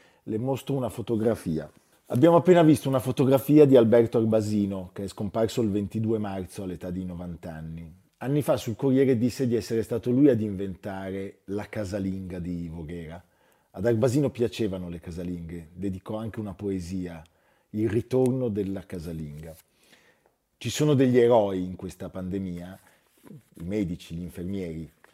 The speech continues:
che stanno in ospedale. E poi abbiamo anche scoperto un'eroina,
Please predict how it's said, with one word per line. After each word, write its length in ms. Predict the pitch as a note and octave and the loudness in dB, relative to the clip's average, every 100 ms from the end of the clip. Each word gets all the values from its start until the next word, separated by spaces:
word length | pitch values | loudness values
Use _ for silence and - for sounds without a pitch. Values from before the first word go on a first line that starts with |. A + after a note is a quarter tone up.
| _ _ _ _ - | _ _ _ _ -20
che 100 | - | -16
stanno 300 | F#2+ F#2 F#2 | -10 -8 -8
in 100 | F2+ | -10
ospedale. 680 | D#2+ F#2 D#2+ D#2 D#2 D#2 - | -12 -12 -12 -12 -16 -18 -18
E 80 | - | -8
poi 340 | E3+ G3 G3+ - _ - | 0 0 0 -8 _ -12
abbiamo 420 | A2 A#2 A#2+ A#2+ | -4 -2 -2 -4
anche 240 | C#3+ D3+ | -6 -6
scoperto 760 | C3+ - G2+ B2 A#2+ - C#3+ - _ _ _ _ _ _ _ _ - | -8 -8 -4 -2 -2 -2 -2 -2 _ _ _ _ _ _ _ _ -12
un'eroina, 800 | F3+ C3+ C3+ A#2+ A#2+ D#3 A#2 F#2 | -4 -2 0 2 4 4 0 -4